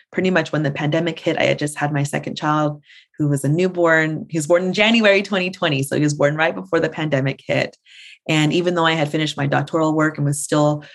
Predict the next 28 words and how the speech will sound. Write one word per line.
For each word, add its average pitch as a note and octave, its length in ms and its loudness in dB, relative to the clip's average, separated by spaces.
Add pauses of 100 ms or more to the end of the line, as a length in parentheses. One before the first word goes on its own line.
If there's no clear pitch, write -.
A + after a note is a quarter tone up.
(180)
running D#3+ 280 2
Soul D3+ 240 -2
Sisters, D3 440 -2
even D3 240 0
though C#3 420 0
much, C#3+ 260 -2
much D#3 200 -2
of D3 80 -2
that C#3+ 160 -2
was C#3 200 -2
remote C#3+ 320 2
while C#3+ 140 -4
I C#3 80 -2
was C3+ 300 -6 (360)
away, D#3+ 600 2 (260)
it E3 80 0
was D#3+ 160 0
an D#3+ 100 -10
opportunity E3 600 -2
for D3+ 160 -6
me D3+ 240 0
to D3 220 -6
start D3 380 -2
getting D3+ 260 0
into C#3+ 600 -2 (240)
these D#3+ 180 0
speaking G3 380 -2
spaces F#3+ 680 2